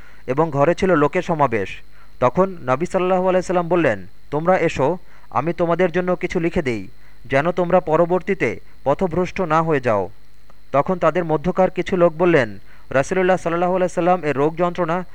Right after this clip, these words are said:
কঠিন হয়ে গেছে, আর তোমাদের কাছে তো কোরআন মওজুদ আছে, আল্লাহর কিতাবই আমাদের জন্য যথেষ্ট।"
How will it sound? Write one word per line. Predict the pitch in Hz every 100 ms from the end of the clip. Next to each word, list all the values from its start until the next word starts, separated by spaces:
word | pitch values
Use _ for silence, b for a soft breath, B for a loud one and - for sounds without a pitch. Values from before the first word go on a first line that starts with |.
| b -
কঠিন | 165 208
হয়ে | 170 139
গেছে, | 123 - 107 87 b b b
আর | 117 120
তোমাদের | 151 156 170 185
কাছে | 175 170
তো | 175
কোরআন | 175 165 170 185
মওজুদ | 165 165 170
আছে, | 123 - 117 95 - - - - -
আল্লাহর | 131 156 175
কিতাবই | 180 190 165 175
আমাদের | 147 160 170 165
জন্য | 180 180
যথেষ্ট।" | 156 156 151